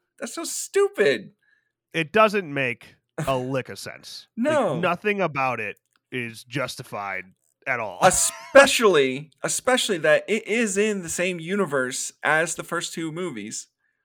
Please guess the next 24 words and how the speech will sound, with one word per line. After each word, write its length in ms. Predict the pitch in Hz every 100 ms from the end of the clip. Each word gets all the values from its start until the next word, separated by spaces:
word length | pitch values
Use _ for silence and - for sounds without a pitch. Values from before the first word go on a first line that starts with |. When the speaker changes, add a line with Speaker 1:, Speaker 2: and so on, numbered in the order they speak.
| _ _
Speaker 2:
Well, 140 | 131 135
yeah, 160 | 208
it's 120 | 139 147
the 60 |
only 160 | 156 156
way 180 | 160 175
to 60 |
make 200 | 151 160
fucking 300 | - 165 156
Zombie 240 | 143 160 165
Ben 200 | 165 160
Willis 280 | 185 190 180
exist. 500 | 139 254 311 - _
Speaker 1:
<laughs> 60 | - 170 214 - - - -
It's 320 | 277 269 - -
like, 360 | 226 202 - 233 - - - - -
what? 420 | 233 262 302 - -
And 140 | 196
then, 420 | 214 233 226 202 _ _ _ _
um, 480 | - 180 175 160 156
like, 140 | - 160
he 180 | - 214
attacks 580 | 156 - 156 180 -
them 360 | - 117 127 151